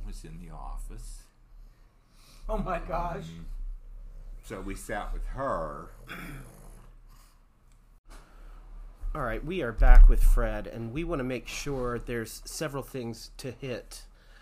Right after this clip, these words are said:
Speaker 3: Um, why don't you start there at the top with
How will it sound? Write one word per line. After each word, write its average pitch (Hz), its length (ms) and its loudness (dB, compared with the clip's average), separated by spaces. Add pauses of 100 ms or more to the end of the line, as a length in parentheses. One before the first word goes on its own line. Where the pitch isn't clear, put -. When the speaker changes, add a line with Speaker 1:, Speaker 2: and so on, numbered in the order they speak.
(280)
Speaker 3:
Um, 113 420 -6
why 147 180 -8
don't 208 100 -8
you 233 80 -6
start - 380 -6
there 127 120 -8
at 110 120 -10
the 104 80 -14
top - 480 -12
with - 180 -10